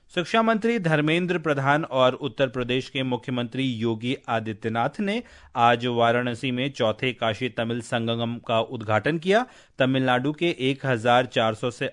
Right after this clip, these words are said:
अधिक प्रतिनिधि इस आयोजन में भाग ले रहे हैं। मुख्यमंत्री ने कहा कि इस कार्यक्रम से आम लोग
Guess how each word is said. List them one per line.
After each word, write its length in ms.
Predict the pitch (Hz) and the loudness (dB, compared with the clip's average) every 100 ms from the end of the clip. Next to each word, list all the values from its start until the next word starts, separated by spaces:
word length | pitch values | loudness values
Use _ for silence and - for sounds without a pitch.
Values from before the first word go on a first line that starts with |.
| - | -4
अधिक 260 | 123 175 | -2 -2
प्रतिनिधि 460 | 165 143 135 131 147 214 | -2 -2 -2 -4 -4 -4
इस 140 | 139 131 | -8 -4
आयोजन 360 | 110 113 113 120 | -2 -2 -2 -4
में 160 | 127 | -4
भाग 300 | 107 123 208 | 0 0 2
ले 160 | 151 113 | 2 2
रहे 260 | 110 107 113 | 2 -2 -2
हैं। 320 | 107 110 82 _ _ _ _ _ | -2 -4 -8 _ _ _ _ _
मुख्यमंत्री 440 | 151 180 180 214 | -4 0 0 2
ने 120 | 226 233 | 0 2
कहा 220 | 185 202 | 2 2
कि 140 | 208 | 0
इस 200 | 208 175 | -4 -4
कार्यक्रम 540 | - 143 139 143 156 170 | -4 0 0 0 -4 -4
से 180 | 190 202 135 | -4 -4 0
आम 240 | 127 139 | 2 2
लोग 380 | 135 139 147 139 | 2 2 2 0